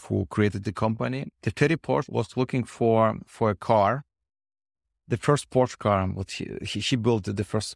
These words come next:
Por-, Porsche car. It's like, it was like a spider, so like a cabrio, you know, like before the top.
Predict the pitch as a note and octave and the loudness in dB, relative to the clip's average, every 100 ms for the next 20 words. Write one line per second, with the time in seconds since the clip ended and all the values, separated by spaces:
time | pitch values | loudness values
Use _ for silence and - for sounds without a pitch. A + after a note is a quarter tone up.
0 | _ G2 G2 _ G#2 - - G2 G#2+ B2+ | _ -6 -6 _ -6 -6 -6 -4 -2 -4
1 | - C#3+ C3+ A#2+ C#3 B2+ A2+ A2 - - | -2 0 0 0 2 2 2 -2 -6 2
2 | A2 G#2 F2+ - _ - - A#2+ G#2 G2+ | 4 4 0 -4 _ -10 2 4 6 4
3 | - F#2+ A2+ - - A#2 G2+ F#2+ G#2 A#2 | 2 -2 -2 -2 0 2 0 -2 0 0
4 | G#2 _ - G2 G#2+ F#2+ F2 G2 | -2 _ -8 2 4 4 0 -2